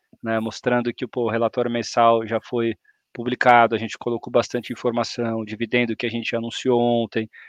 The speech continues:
É, eu acho que o mais importante pro investidor que investe em hedge fund, acho que como um último comentário, vale a pena falar isso.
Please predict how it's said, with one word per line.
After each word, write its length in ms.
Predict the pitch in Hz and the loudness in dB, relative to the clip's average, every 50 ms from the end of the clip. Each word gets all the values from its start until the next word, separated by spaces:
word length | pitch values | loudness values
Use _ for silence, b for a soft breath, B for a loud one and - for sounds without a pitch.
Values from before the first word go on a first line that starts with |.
| B B | B B
É, 280 | - - 117 113 110 117 | -2 4 6 6 8 8
eu 80 | 120 123 | 8 8
acho 120 | 123 - | 6 6
que 60 | - | 4
o 40 | 135 | 6
mais 200 | 139 160 160 143 | 8 8 8 6
importante 500 | 147 - - 131 - - - 127 117 - | 2 4 4 2 4 4 0 0 0 -2
pro 140 | - - 131 | -4 -4 -2
investidor 460 | 120 113 120 - - - 120 117 113 | 0 0 0 -2 0 0 0 -2 -2
que 80 | - - | -2 -6
investe 380 | 110 123 117 107 - - - 104 | 0 0 0 0 0 -6 -8 -4
em 40 | |
hedge 200 | 110 117 113 - | -2 -2 -2 -2
fund, 340 | - - 127 127 127 117 104 | -2 0 2 2 2 0 -2
acho 140 | 104 - - | -6 -8 -8
que 100 | - 113 | -10 -6
como 400 | - - 123 127 123 120 110 B B B B B B _ | -4 -2 -2 0 -2 -4 -4 B B B B B B _
um 100 | 113 113 | -2 0
último 320 | 120 123 - - 120 117 | 0 0 -2 -2 -4 -4
comentário, 500 | - - 120 117 117 110 - 127 131 127 | 0 2 2 2 2 2 4 4 4 4
vale 200 | 117 123 123 127 | 4 4 4 4
a 40 | 117 | 4
pena 220 | - 127 120 123 - | 0 -2 -4 -4 -2
falar 240 | - 127 127 120 | 0 2 2 2
isso. 160 | 113 107 - | 2 0 -2